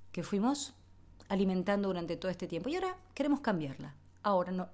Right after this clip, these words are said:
bueno, nos va a llevar un tiempo. Por supuesto, es el tiempo, eh, que vos determines según la disciplina que vos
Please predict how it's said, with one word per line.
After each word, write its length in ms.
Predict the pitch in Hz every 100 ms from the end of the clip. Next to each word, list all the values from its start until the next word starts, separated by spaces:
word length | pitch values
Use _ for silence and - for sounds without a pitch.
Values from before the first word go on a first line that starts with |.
| 180
bueno, 200 | 170 170
nos 180 | 202 151
va 60 | 202
a 20 |
llevar 480 | 196 202 214 226 -
un 160 | 208 190
tiempo. 420 | 190 151 143 143 - - - - -
Por 140 | 202 185
supuesto, 420 | 196 254 254 285
es 120 | 254
el 100 | 220
tiempo, 440 | 233 247 240 269 262 - - - - -
eh, 520 | - 190 180 165 - - -
que 100 | -
vos 160 | 220 240
determines 800 | 247 240 196 202 220 202 240 - - - - - - -
según 400 | - 190 196 233
la 80 | 226
disciplina 580 | 190 - 190 202 214 226
que 80 | 190
vos 220 | 185